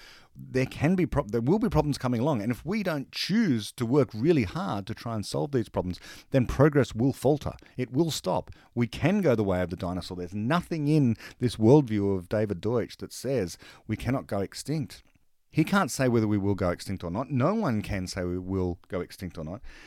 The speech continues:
But he's saying there's a possibility that we won't go extinct. We could be the first.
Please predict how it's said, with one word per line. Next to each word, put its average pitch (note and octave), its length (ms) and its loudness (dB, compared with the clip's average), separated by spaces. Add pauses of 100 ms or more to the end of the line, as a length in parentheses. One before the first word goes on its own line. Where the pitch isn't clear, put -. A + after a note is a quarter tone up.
(160)
But C3 80 0
he's C3 120 0
saying C#3 280 0
there's B2 140 -4
a A#2+ 60 -4
possibility C3+ 760 0 (100)
that A#2 120 0
we B2 80 2
won't B2+ 240 4
go F2 140 -2
extinct. F2+ 400 -8
We B2+ 240 4
could E3 440 2
be C3 260 6
the A2 120 -2
first. - 640 -8